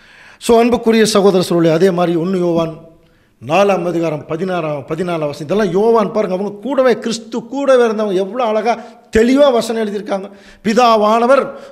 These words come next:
குமாரனை உலக ரட்சகராக அனுப்பினார் என்று நாங்கள் கண்டு" என்ன பண்றோம்? "சாட்சியிடுகிறோம்." பிதாவானவர் குமாரனை உலக, கூடவே இருந்தவங்க பேசுறாங்க,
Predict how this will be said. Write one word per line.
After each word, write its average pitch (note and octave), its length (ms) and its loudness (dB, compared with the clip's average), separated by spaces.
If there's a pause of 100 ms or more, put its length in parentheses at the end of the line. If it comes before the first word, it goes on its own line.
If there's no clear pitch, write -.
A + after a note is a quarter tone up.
குமாரனை A#3+ 680 2
உலக A#3+ 400 2
ரட்சகராக A#3 600 2
அனுப்பினார் A3 560 2
என்று A3+ 260 2
நாங்கள் G3+ 380 2
கண்டு" A3 300 2
என்ன A#3 160 4
பண்றோம்? A#3 300 2 (440)
"சாட்சியிடுகிறோம்." B3 1080 2 (1800)
பிதாவானவர் A#3 720 2
குமாரனை A3+ 480 0
உலக, A#3+ 360 2
கூடவே D#4 420 4
இருந்தவங்க C#4 240 2
பேசுறாங்க, G#3 460 0